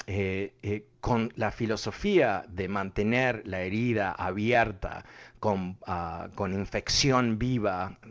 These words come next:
para siempre, es que cualquier cosa que, que,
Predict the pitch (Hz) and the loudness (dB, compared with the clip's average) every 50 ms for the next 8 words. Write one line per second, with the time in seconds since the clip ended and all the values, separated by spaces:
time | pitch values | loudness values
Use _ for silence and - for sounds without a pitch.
0 | - - 110 98 98 95 - - 139 135 131 110 98 90 92 85 85 104 - - | -8 -4 -2 -2 0 -2 -2 0 2 2 2 2 0 -4 -6 -8 -8 -8 -10 -16
1 | - - - - - - - - _ 143 139 120 - - 135 117 - 117 110 110 | -20 -20 -20 -20 -20 -20 -20 -8 _ 0 2 2 2 2 0 0 4 2 2 4
2 | 104 151 151 147 147 151 147 147 - - 165 - - - 107 98 98 - - _ | 4 4 4 4 4 2 0 2 2 0 0 0 0 -2 -2 -2 -2 -6 -8 _
3 | _ - 107 98 | _ -4 -4 -4